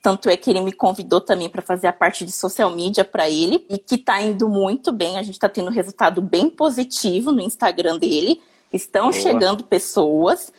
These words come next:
Speaker 1: as pessoas tão engajando, tão comentando, porém isso não tá revertendo nos anúncios e nas vendas que, que é que precisa pra ele, né? E aí isso meio que gerou um pouco de bloqueio nessa parte pra mim.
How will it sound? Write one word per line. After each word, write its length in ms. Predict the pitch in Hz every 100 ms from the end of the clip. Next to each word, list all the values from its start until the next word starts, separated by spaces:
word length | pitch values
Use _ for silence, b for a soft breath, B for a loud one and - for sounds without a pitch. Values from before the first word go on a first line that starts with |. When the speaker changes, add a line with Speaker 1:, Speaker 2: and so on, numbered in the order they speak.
| b
Speaker 1:
as 160 | 175 -
pessoas 320 | 185 190 175
tão 240 | - 208
engajando, 640 | 226 202 190 175 160 175 190
tão 220 | - 208
comentando, 720 | - 233 139 196 - 170 185 226
porém 480 | - 240 233 226
isso 220 | 247 - 254
não 180 | 240
tá 160 | 285 285
revertendo 640 | 277 277 277 277 247 226
nos 220 | 226 226 240
anúncios 480 | 233 202 202 226
e 60 | 220
nas 240 | 220 220
vendas 340 | 214 190 175 -
que, 260 | - 165 b b b
que 220 | - 214 165
é 100 | 160
que 260 | - 233
precisa 540 | - 233 220 - 208 233
pra 280 | - 262 277
ele, 280 | 180 180
né? 220 | 170 175 208 B B B B
E 120 | 190
aí 320 | 190 202 202
isso 180 | 214 226
meio 160 | 214 208
que 140 | - 202
gerou 300 | 214 202 202
um 60 |
pouco 280 | 220 202 233
de 100 | 208
bloqueio 800 | 202 214 233 - 208 180 180 190 - -
nessa 340 | 185 185 233
parte 460 | - 156 160 - -
pra 180 | 175
mim. 340 | 175 156 98